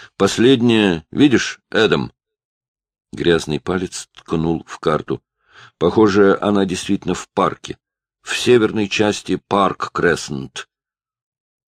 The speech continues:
«Удивительно, там такое яркое освещение ночью. Может быть, даже трос виден снизу?»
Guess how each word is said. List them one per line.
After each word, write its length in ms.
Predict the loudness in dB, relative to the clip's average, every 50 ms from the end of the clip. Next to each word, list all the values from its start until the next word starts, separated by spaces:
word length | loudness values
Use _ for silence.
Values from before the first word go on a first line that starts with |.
| _ -16
«Удивительно, 640 | -16 -14 -10 -8 -6 -6 -6 -6 -6 -10 -10 -10 _ _ _ _ _ _ _ _ _ _ _ _ _ _ _ _
там 220 | -10 -8 -8 -6 -4
такое 420 | -4 -6 -2 2 2 4 4 4
яркое 500 | 2 0 0 -2 -2 -2 -2 -2 -4 -4
освещение 520 | -4 -4 -8 -8 -8 -6 -6 -6 -6 -4 -6
ночью. 400 | -6 -6 -6 -8 -10 -12 -12 _ _ _ _ _ _ _ _ _ _ _ _ _ _ _ _ _ _ _ _ _ _ _ _ _ -10
Может 180 | -10 -8 -8
быть, 160 | -6 -8 -8 -4
даже 280 | -2 -4 -4 -4 -8
трос 440 | _ -6 0 2 2 2 2 0 -4
виден 300 | -4 -4 -4 -4 -6 -8
снизу?» 480 | -8 -8 -8 -8 -8 -8 -8 -12 -18